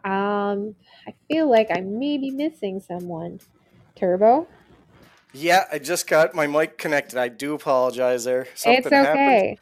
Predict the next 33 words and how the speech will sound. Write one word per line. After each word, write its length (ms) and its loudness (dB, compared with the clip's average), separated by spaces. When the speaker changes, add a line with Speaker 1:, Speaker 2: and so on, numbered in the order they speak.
Speaker 2:
My, 240 4
Speaker 1:
Did 80 2
you 140 6
Speaker 2:
uh, 0 -
Speaker 1:
hear 280 2
anything 580 4
of 100 0
what 180 2
I 100 0
just 240 -8
said? 180 -8
Speaker 2:
I 120 4
had, 320 6
uh, 300 2
I 100 -2
heard 420 -4
about 480 -6
the 60 -12
first, 400 -4
uh, 280 2
like, 280 -8
eight, 260 -10
eight, 260 -8
uh, 320 2
eight 220 -4
or 360 -4
nine 240 0
seconds, 460 -2
and 140 -4
then 160 -4
everything 500 -2
went 300 -6
dead. 400 -2